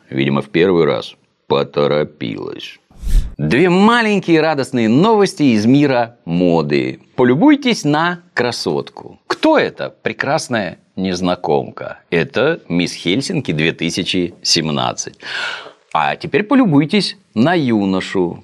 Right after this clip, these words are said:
Пусть вас не смущает легкая небритость. Это рекламное лицо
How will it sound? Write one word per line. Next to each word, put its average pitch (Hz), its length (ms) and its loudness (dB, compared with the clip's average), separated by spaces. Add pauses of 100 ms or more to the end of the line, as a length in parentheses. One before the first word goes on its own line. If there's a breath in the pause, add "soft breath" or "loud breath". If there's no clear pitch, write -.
Пусть 85 340 0
вас 82 320 -2
не 82 100 -6
смущает 104 640 -4
легкая 78 500 -2
небритость. 78 760 -4
Это 170 600 2
рекламное 98 800 0
лицо 120 640 0